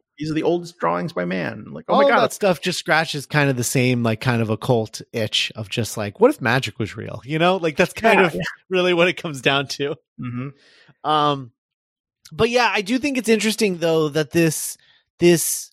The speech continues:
Speaker 2: trope, the, um, trope of the conspiracy theorist being the only one who really knows what's going on is,
Speaker 1: Right.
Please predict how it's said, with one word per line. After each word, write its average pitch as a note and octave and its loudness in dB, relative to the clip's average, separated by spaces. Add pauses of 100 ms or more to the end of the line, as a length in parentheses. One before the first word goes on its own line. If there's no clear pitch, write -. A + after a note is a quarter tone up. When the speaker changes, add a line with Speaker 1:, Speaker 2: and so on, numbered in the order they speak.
(120)
Speaker 2:
trope, E3 0 (200)
the, C3+ 2 (420)
um, A#2 -2
trope D#3+ 0
of B2 -2
the C3 2
conspiracy E3 -2
theorist C#3+ -2
being C#3+ 0
the C3 2
only C3+ 2
one C3 2
who B2+ 0
really B2+ 2
knows A#2+ 2
what's A#2+ -6
going A#2+ 0
on A2 0 (440)
is, D3+ 0
Speaker 1:
Right. C3+ -10